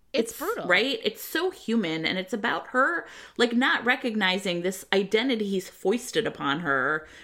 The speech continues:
Speaker 2: right?
Speaker 1: Sure.
Speaker 2: You're essentially, right, like, a slut, and you're just, like, gonna use your wiles, and there's no way around it, and, you know, like, you're a rapist.
Speaker 1: But of course,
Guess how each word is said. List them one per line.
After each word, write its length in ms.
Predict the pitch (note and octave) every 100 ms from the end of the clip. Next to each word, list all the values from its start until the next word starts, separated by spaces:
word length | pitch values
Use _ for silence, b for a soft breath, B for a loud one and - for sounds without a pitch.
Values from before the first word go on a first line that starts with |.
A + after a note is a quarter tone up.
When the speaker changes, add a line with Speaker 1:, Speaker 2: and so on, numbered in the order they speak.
| B -
Speaker 2:
right? 280 | E3 F#3 F#3
Speaker 1:
Sure. 120 | F#3+
Speaker 2:
You're 120 | G3+
essentially, 680 | G3 A#3 A3+ A3+ G#3+ F#3 F3+
right, 340 | F3 E3+ E3+
like, 140 | F3 E3
a 60 |
slut, 420 | F3 - E3+ D3+ -
and 140 | E3+
you're 100 | D#3+
just, 160 | D#3+ -
like, 140 | F3
gonna 140 | F3 E3
use 260 | E3+ E3
your 80 | E3+
wiles, 460 | E3 D3+ D#3 D3+ D3+
and 100 | D3
there's 160 | E3
no 140 | D#3+ D3+
way 180 | D#3
around 380 | D3 C#3+ D3 C#3+
it, 180 | B2+ C3
and, 200 | D3+ D3
you 140 | - E3+
know, 160 | D3+
like, 360 | C#3+ C#3+ C#3 - B B
you're 180 | G3+ G3
a 40 |
rapist. 280 | G3 F#3+ F#3+
Speaker 1:
But 120 | D4+
of 260 | D4 - D4
course, 420 | G4+ E4 G3+